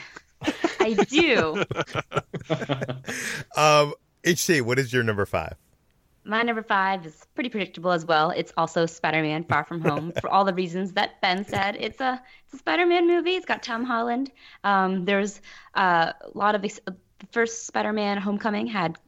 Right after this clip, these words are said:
Speaker 1: a lot of success, and I think that this will follow up, especially, um, following en-, um, Avengers Endgame too. It won't quite have the same kind of after effects that Infinity War had, but I think that, um, people are still eager to see M C U movies. And yeah,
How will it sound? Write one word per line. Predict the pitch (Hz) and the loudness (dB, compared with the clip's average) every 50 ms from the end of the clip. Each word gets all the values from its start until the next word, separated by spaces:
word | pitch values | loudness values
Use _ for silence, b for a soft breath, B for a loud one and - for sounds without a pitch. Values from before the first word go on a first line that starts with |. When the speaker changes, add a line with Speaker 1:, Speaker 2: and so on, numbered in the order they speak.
| - _ | -20 _
Speaker 1:
a | - | -2
lot | - 160 170 165 | 0 0 0 0
of | 165 | -2
success, | - 170 - - 185 185 202 - - - | -8 -10 -2 0 0 0 0 -2 -6 -2
and | - 170 165 160 | 0 0 2 2
I | 165 165 | 0 -2
think | 175 170 175 170 170 - | -2 -2 -2 -4 0 -2
that | 160 156 - - | -2 -4 -4 -8
this | 156 - - | -14 -8 -8
will | 170 | -8
follow | 156 - 160 156 156 156 151 | -4 0 0 2 2 0 0
up, | 151 151 - | -2 -6 -8
especially, | 151 - - 151 - - - 151 151 151 B B B B B B B B B B - | -16 -6 -6 -6 -6 -4 -2 -2 -2 -2 B B B B B B B B B B 0
um, | 175 156 151 143 143 139 135 - _ _ - | 2 4 4 4 2 0 -4 -6 _ _ -4
following | _ 170 156 156 156 151 151 - | _ 0 2 2 2 0 -2 -2
en-, | - 151 156 - - - | -2 -2 -4 -4 -4 -4
um, | - 147 139 139 131 - _ | -4 -4 -4 -4 -8 -8 _
Avengers | 165 151 165 160 147 151 147 - - | -4 0 0 0 0 -2 -6 -4 -4
Endgame | 151 151 151 147 147 147 151 160 - | -2 -2 0 0 0 0 0 -2 -2
too. | - 160 151 156 165 | -2 0 0 2 4
It | 170 | 4
won't | 175 190 196 190 - | 4 4 2 0 -2
quite | - 202 208 208 202 | -2 0 0 0 -2
have | 165 185 175 151 147 143 143 | -2 0 0 0 0 -2 -4
the | - 156 | -6 -8
same | 151 - - 160 147 147 147 143 143 143 | -4 -2 0 0 2 0 0 -2 -4 -6
kind | - - - | -8 -10 -12
of | - - - | -12 -12 -2
after | - 156 147 - - - 139 117 117 131 b b b b b b | 0 0 0 0 -4 -4 -4 -4 -4 -8 b b b b b b
effects | - - 151 127 - - | -6 -4 -4 -4 -4 -6
that | _ 147 139 - | _ -2 -2 -2
Infinity | - 143 - 160 143 139 | -4 -6 -6 -4 -4 -4
War | 131 135 127 | -4 -4 -4
had, | 127 135 135 123 139 139 147 - | -2 -2 -2 -2 -2 -4 -4 -2
but | - 131 - - B B B B B - | -2 -2 -2 -4 B B B B B -8
I | 165 165 | -8 -6
think | - 160 156 156 - | -4 -6 -6 -4 -2
that, | 156 151 147 - - | 0 0 0 0 -2
um, | 160 151 147 147 156 | -2 -2 -2 -4 -4
people | - 190 - - 190 | -6 -8 -4 -4 -4
are | 196 | -4
still | - - 214 - | -4 -6 -6 -6
eager | - 208 208 - 208 | -4 -4 -2 -2 -2
to | 165 165 | -2 -2
see | 160 - - 202 196 196 196 196 - - - | -4 -4 -4 -2 0 0 0 -2 -2 -2 -2
M | 185 196 190 | -2 -2 -2
C | - - 214 | -2 -2 -2
U | 208 196 202 220 240 | 0 2 2 4 4
movies. | 240 208 170 143 131 131 131 - - | 4 4 4 4 4 2 2 0 2
And | - 165 160 165 | 2 2 4 6
yeah, | 208 240 180 | 6 4 4